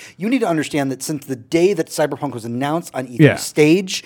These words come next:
Speaker 1: and the follow-ups that they've been doing in the time since then to just before the release, everything was like, "Giant open world, do all the things, have all the
Speaker 2: Yeah.
Speaker 1: options, here's all the things." And then finally it came out and they went,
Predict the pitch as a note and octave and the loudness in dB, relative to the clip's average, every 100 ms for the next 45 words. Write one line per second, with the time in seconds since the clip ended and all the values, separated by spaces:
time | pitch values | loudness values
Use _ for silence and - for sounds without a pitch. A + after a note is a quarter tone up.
0 | - - - - D#3+ C3+ - - D3 D#3 | -16 -20 -12 -6 -4 -4 -10 -4 0 2
1 | F#3+ G#3 G3 D#3 C3+ A#2+ G#2+ C#3 E3 F3+ | 2 2 -2 -6 -6 -6 -6 -4 -4 -6
2 | D3+ A#2+ - E3+ F#3 E3+ - A3 G3 - | -8 -12 -10 -6 -6 -6 -8 -8 -8 -4
3 | C#3+ C3+ - A#2+ - - F#3 - G#3 - | -4 -4 -10 -12 -2 0 0 0 -4 0
4 | G3+ G3+ G3 G3+ G#3 A#3 - - - - | 0 2 2 0 -2 -6 -6 -10 -16 -20
5 | - - F#3 A3 G3 G3+ F#3+ D#3+ D#3 - | -14 0 0 0 0 0 0 0 -2 -6
6 | - - B2+ C4+ B3+ B3 A#3+ G#3+ A#3 G#3 | -20 -12 2 4 6 4 4 4 4 4
7 | G#3+ E3+ A#2+ A2 - - E3+ E3 F#3+ G#3+ | 4 4 2 -4 -8 0 4 6 6 4
8 | B3 C#4 D#3 C3+ - - B2 C3 C#3+ D3+ | 2 0 0 -4 -14 -8 -4 0 0 2
9 | F3+ F3+ A2 B2+ C3+ - - - - B3 | 4 4 4 0 -2 -4 -16 -12 -4 2
10 | A#3 A#3+ A3+ - C#4+ F3 A#2 A2+ - - | 6 6 4 2 2 0 -4 -14 -18 -18
11 | - F#3 E3+ D3+ C3+ F3 F3 D3 D3 E3 | -6 -2 0 -2 0 2 2 0 -2 -6
12 | F#3+ G#3 D#3 D3 D3 | 0 0 0 0 -2